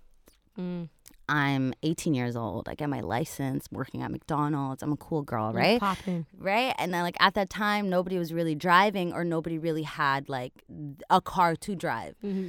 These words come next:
Speaker 2: I would say I was blessed with a lot of freedom as a
Speaker 1: Mm.
Speaker 2: child. And I wouldn't say that in a, like, "Oh, my mom just," no,
Speaker 1: Didn't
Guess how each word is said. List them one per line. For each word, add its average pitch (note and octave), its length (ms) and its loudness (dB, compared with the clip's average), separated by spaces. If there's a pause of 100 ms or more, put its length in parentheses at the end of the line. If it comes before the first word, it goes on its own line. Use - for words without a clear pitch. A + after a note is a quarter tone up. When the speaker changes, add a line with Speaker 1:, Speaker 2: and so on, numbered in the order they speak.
(160)
Speaker 2:
I F#3 180 8
would F#3 220 0
say A#3 320 2
I A3+ 80 8
was F3+ 180 2
blessed D#3+ 720 2
with F3+ 300 0
a E3+ 80 0
lot D#3 240 6
of D#3 320 0
freedom D3+ 580 -4 (180)
as D#3+ 160 0
a F#3+ 60 0
Speaker 1:
Mm. F#3 100 -2
Speaker 2:
child. C#3+ 360 2 (120)
And A#3 200 8
I A#3+ 60 6
wouldn't C#4+ 260 6
say A3+ 340 2
that G#3 300 10
in G3 100 0
a, E3+ 180 4
like, D#3 320 2
"Oh, F#3 160 4
my F3 140 4
mom D#3+ 240 4
just," E3+ 320 -4
no, F#3+ 220 2
Speaker 1:
Didn't A3+ 140 8